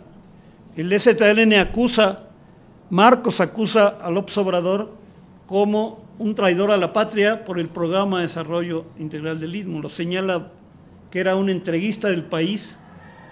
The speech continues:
por este programa. La que sigue. Perdón,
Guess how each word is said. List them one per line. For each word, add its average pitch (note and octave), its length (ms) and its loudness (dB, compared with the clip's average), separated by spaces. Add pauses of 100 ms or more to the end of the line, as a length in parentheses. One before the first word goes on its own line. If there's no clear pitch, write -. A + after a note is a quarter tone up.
(200)
por A3 380 0 (240)
este F#3+ 300 -4
programa. E3 560 -4 (420)
La E3 160 -10
que - 80 -20
sigue. G#3 360 -6 (1900)
Perdón, G#3+ 360 -4